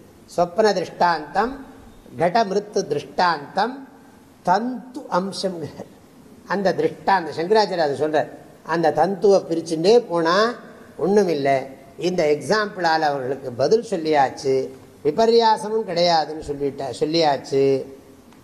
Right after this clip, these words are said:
எல்லாம் விளக்கி சொல்லியாச்சு. அதனால சரி, போயிட்டு வரேன் அப்படின்னு போயிட்டாரு. யாரு?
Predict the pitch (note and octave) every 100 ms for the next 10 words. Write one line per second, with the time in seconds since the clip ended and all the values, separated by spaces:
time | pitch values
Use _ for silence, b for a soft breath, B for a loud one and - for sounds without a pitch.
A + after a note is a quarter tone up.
0 | - - - - C3 C#3+ D3 D#3 G3+ G#3
1 | - - - - - - - A2 A#2+ D3+
2 | F#3+ F#3 - A#3 - D#3 C#3+ D#3 C#3+ G#2+
3 | - - - - - - - _ _ -
4 | - - - - - F#3 D#3+ F#3+ - G3+
5 | A#3 A3+ G3 G3 F3 D3 D3 - - -
6 | F3 D3 C#3+ C#3+ A2 - - - - -
7 | - C3+ D3 D#3+ D#3+